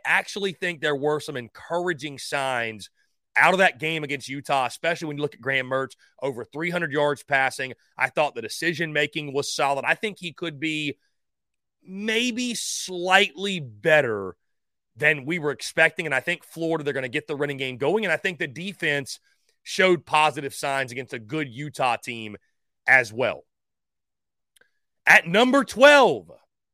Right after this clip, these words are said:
I've got the South Carolina Gamecocks. A-, and guys, you know, South Carolina sliding down three spots from our week one rankings. They were at number nine,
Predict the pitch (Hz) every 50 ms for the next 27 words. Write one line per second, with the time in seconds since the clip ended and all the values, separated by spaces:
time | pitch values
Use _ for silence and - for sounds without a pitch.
0 | _ _ _ _ _ _ _ _ - 113 151 143 117 165 165 175 175 - - 180
1 | - - - - - 151 156 180 196 165 - - - 190 196 196 196 196 196 202
2 | 202 196 160 190 196 196 180 151 - 160 135 110 80 - _ _ - - - -
3 | - _ _ _ _ _ _ _ _ _ _ _ _ _ _ _ _ _ _ _
4 | _ - 160 156 - 160 160 156 143 170 180 180 175 175 170 170 151 - - -
5 | - - - _ - 156 147 135 120 - - 185 180 180 170 175 - 190 180 160
6 | 160 160 160 151 - - - 160 156 156 156 156 151 147 151 147 143 143 127 -
7 | _ 170 156 165 175 175 165 - - - - - 165 156 147 143 143 - - -
8 | 147 143 131 127 127 127 127 156 165 135 - 135 147 147 143 131 120 123 135 139
9 | 135 - 143 139 139 120 123 123 110 120 131 139 139 - 143 147 147 151 139 147
10 | 143 131 131 135 135 135 135 131 131 131 120